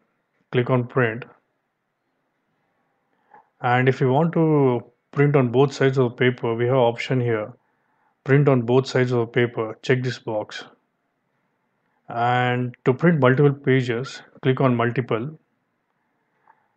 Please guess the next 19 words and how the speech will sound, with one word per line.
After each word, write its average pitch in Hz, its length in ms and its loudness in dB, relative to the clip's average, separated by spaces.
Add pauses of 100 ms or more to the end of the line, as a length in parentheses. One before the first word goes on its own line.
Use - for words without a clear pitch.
(380)
And 123 320 0
in 127 160 -2
pages 151 380 2
per 139 220 2
sheet, 127 420 -2
you 127 160 -6
can 131 180 -2
select 143 540 -4
the 139 100 -2
number, 123 440 0
how 120 120 -4
many 139 160 0
pages 131 460 -2
you 120 80 -6
want 120 240 -2
to 127 60 -8
print 120 280 -6
per 117 140 -4
sheet. 113 340 -8